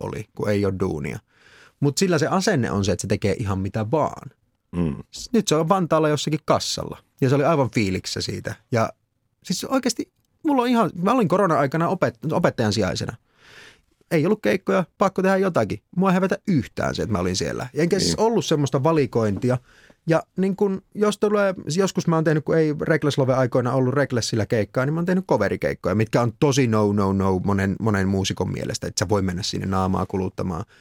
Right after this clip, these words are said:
Speaker 1: Paskan vitut oikeesti. Siis niinku
Speaker 2: Mm.
Speaker 1: Marko Hietala on paras esimerkki tästä. Se mies on tehnyt kaikki mahdolliset keikat, mitä sille tarjotaan, ja ne on hyviä keikkoja. Ja Marko Hietala menee sinne ja elevoi sen shown tason. Se on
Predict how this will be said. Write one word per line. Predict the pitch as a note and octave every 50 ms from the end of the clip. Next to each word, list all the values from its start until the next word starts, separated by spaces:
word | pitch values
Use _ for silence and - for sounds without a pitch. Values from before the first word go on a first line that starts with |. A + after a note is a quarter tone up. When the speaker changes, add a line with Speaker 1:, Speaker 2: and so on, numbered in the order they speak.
| _ _ _ _ _ _ _ _ _
Speaker 1:
Paskan | _ B2 C3 C3+ - - - G2+ F#2 F2 -
vitut | G2 F#2 - F#2+ F2+ E2+ -
oikeesti. | - F2 F2+ F#2 F2 E2 F2 - - - F#2
Siis | - - A2+ - -
niinku | D3 C#3 D#3+ D#3+
Speaker 2:
Mm. | - - - - - _ - D#3+
Speaker 1:
Marko | G#3+ C4 C#4 C4+ - - G3+ E3
Hietala | D#3+ F#3+ F#3+ F3+ - - C#3 B2+ A#2
on | - D3+ D#3 C3
paras | - F#3+ G#3 G3+ F3+ D3+ - -
esimerkki | C#3 - - C3+ A#2 A2+ G#2+ - - - G2+
tästä. | - G2+ A2 - - D3
Se | C3+ F#3+
mies | G3 G#3+ A3 F#3
on | F#3+ D3+
tehnyt | - F3+ D#3+ D#3 D#3+ D#3+ _ _ _ _
kaikki | G#3+ F#3 E3 D#3 C3+ - _ - B2 G#2 -
mahdolliset | - B2 A#2+ A#2+ A2+ A2+ A2 G#2 A2+ - -
keikat, | - B2+ A#2 A2 - A#2 G#2 -
mitä | A2 G2 - G2+
sille | F#2 A2+ F#2 F#2+ -
tarjotaan, | - D#3+ D#3+ D#3 C#3+ B2+ - - A#2 G#2+ G#2+ G#2 - _ - _
ja | - - A#2 -
ne | B2+ B2+
on | A2+ A#2 G#2+
hyviä | C3 A#2 B2 G#2+ F#2+
keikkoja. | - G2 F#2+ F#2 - - G2 G2+ F#2+ -
Ja | - A2
Marko | G#2+ C3 C3+ C#3 A2+ A2+
Hietala | G#2+ A2+ G#2 - A2 G2+
menee | G#2 B2+ C3+ B2 A2 G#2
sinne | F#2+ G#2+ G2 F#2+
ja | G2
elevoi | - A2+ G#2+ G2+ G2 F#2+ G2 F#2+ F#2+ F#2
sen | G#2+ G2+ G2 F#2+ - _ - -
shown | - A#2+ G#2+ G2 F#2
tason. | - G#2 G2+ F#2 G#2+ G2 F#2+ F2 - _ _ - - - - _ _ _
Se | - - F#3+
on | G3 G3 F3 C#3+